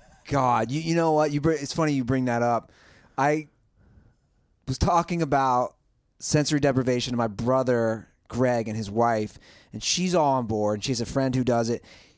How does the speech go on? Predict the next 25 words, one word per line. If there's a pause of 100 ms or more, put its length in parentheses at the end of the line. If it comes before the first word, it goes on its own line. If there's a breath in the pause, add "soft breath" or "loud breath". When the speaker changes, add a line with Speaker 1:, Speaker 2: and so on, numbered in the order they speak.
(160 loud breath)
Speaker 2:
My
brother
basically
was
saying
what, (120)
I
go,
"Are
you,
did
you
talk
to
Prano?" (400 soft breath)
He
was
saying
what
you
say
to
me,
like,
word